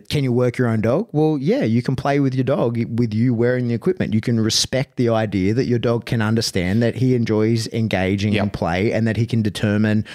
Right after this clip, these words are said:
Speaker 1: when he's allowed to bite you and when he's not. You know, my own dog, like, we'll be,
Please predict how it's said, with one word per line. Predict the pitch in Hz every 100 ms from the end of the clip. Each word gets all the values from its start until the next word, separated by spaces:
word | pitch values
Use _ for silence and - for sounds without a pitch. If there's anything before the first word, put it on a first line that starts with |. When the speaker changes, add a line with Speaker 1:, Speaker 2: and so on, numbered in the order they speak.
| -
Speaker 1:
when | - 117 117
he's | 113 110
allowed | 107 104 107
to |
bite | 92 87 90
you | 110
and | 107
when | 113
he's | 110
not. | 131 160 - - - - -
You | 254
know, |
my | 233 233 220
own | 247
dog, | 202 135 131 -
like, | 131 131 123
we'll | 196
be, | 254 131